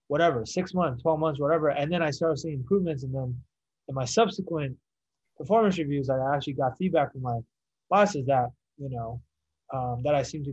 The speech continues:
care a lot more now or whatever, blah, blah, blah. And then so, like, that's, like, the positive result from what I did, right? So, like, there's a framework in the behavioral module on how to answer weakness questions, basically, like,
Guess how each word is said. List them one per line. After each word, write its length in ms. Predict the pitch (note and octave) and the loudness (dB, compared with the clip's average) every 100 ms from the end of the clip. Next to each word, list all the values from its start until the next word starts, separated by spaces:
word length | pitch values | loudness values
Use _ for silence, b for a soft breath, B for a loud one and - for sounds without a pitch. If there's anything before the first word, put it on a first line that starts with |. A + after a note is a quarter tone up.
| C3 | -2
care 140 | C#3+ | -2
a 40 | C3 | 0
lot 140 | C3 F#3 | 0 2
more 100 | A#3+ | 2
now 220 | F3 C#3 | 4 4
or 60 | C3+ | 6
whatever, 240 | E3 E3+ | 6 4
blah, 140 | C#3 C3+ | 2 -2
blah, 120 | C#3 G#3+ | 2 4
blah. 140 | F#3+ | 6
And 100 | D#3 | 4
then 80 | D#3 | 2
so, 140 | D#3 | 2
like, 140 | C#3 A#2+ | 2 4
that's, 240 | D3 - | 2 2
like, 120 | C#3 | -4
the 120 | B2 - | -4 -2
positive 320 | C3+ C3 C3 B2+ A#2 | 0 0 -2 -2 -2
result 340 | A2+ C#3+ - | 0 0 0
from 100 | B2 | -8
what 140 | A#2+ A2+ | -8 -8
I 100 | G#2+ - | -8 -8
did, 140 | G#2+ - _ - | -10 -10 _ -4
right? 120 | C3+ | -2
So, 120 | D3+ E3+ | 2 4
like, 100 | C#3 - _ _ | 4 2 _ _
there's 180 | G#3+ G#3+ | 0 2
a 40 | G#3 | 6
framework 320 | A3 A#3 G3+ | 6 6 4
in 40 | |
the 140 | G3 E3+ | 4 4
behavioral 280 | F3 F3 E3 D#3+ | 4 2 4 4
module 240 | D#3+ F#3+ | 4 4
on 160 | F3 D3+ | 4 2
how 80 | |
to 60 | D#3+ | 0
answer 240 | C#3+ D3 | -2 -4
weakness 280 | D3 D#3+ D#3+ | -4 -4 -2
questions, 320 | F#3 F3+ E3+ C3+ | 0 0 -2 -4
basically, 320 | D3+ D#3 D3 | -4 -4 -2
like, 240 | C3+ B2 | 0 0